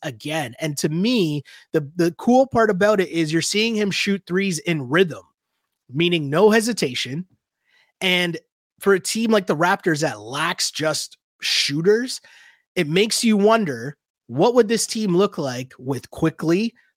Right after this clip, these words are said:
playing confidently and shooting the ball like we know he can, with Nwora, and of course, Gary Trent Junior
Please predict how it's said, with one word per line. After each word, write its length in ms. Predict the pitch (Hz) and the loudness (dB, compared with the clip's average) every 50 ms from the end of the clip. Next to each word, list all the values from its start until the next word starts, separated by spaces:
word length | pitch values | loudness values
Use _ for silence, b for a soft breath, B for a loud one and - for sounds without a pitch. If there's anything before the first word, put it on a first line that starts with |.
| _ - | _ -6
playing 300 | - 147 147 139 135 131 | -4 -4 -4 -4 -6 -6
confidently 840 | - - 160 139 147 147 - - 156 156 151 139 147 165 185 175 | -2 0 0 0 0 -2 -2 -2 -2 -2 -2 0 0 0 2 2
and 100 | 147 135 | 0 0
shooting 300 | - - - 151 151 151 | -2 -2 0 0 0 0
the 80 | 151 143 | 0 0
ball 240 | 135 143 143 147 139 | 2 2 2 2 2
like 200 | 135 139 - - | 0 -4 -8 -8
we 120 | 123 120 | -10 -10
know 320 | 117 127 143 160 175 156 | -6 -2 0 2 2 2
he 240 | 135 - 156 165 180 | 0 -4 -6 -6 -6
can, 460 | 185 - 135 107 92 110 120 151 175 _ _ _ _ _ _ _ _ _ _ _ _ _ - | -8 -8 -12 -12 -10 -10 -10 -10 -12 _ _ _ _ _ _ _ _ _ _ _ _ _ 4
with 220 | 143 208 233 226 | 6 6 6 6
Nwora, 580 | - 147 151 156 147 143 135 131 131 151 175 - _ _ _ _ _ _ _ _ _ _ _ _ - | 2 0 2 2 2 2 -2 -4 -4 -4 -4 -6 _ _ _ _ _ _ _ _ _ _ _ _ -2
and 240 | 180 220 233 240 233 | 0 0 2 2 0
of 120 | 208 - | 0 4
course, 240 | - 220 220 196 - | 6 6 6 4 4
Gary 240 | - 220 214 214 208 | 4 4 4 4 4
Trent 260 | - 220 214 196 170 | 2 2 2 2 2
Junior 400 | 180 240 240 208 156 110 90 | 2 2 2 2 0 -2 -6